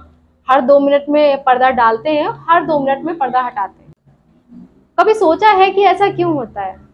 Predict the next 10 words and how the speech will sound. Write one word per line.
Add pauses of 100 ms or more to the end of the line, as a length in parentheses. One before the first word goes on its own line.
(480)
ऐसा
कहा
जाता
है
कि
वहां
पर (200)
श्री
कृष्ण,
अ,